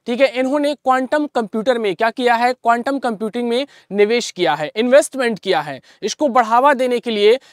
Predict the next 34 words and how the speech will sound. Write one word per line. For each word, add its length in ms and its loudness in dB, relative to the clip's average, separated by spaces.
यहाँ 200 0
पर 180 -2
इन्वेस्टमेंट 640 -4
किया 220 -6
है। 180 -12
क्यों 180 2
इन्वेस्टमेंट 560 0
किया 220 0
है, 240 -2
क्वांटम 680 -2
कंप्यूटिंग 520 -2
की 100 -4
पृष्ठभूमि 720 -4
क्या 180 -2
है, 260 -4
क्लियर, 340 -2
किस 160 -4
तरीके 380 2
से 300 0
इसकी 320 -4
कार्यप्रणाली 680 0
है, 160 -2
वर्किंग 420 0
क्या 120 0
है, 160 -2
इन 100 -4
सारी 280 -6
चीज़ों 260 -6
के 120 -4
बारे 240 -2
में 120 -6
हम 120 -4
डिस्कस 320 -4
करेंगे। 400 -6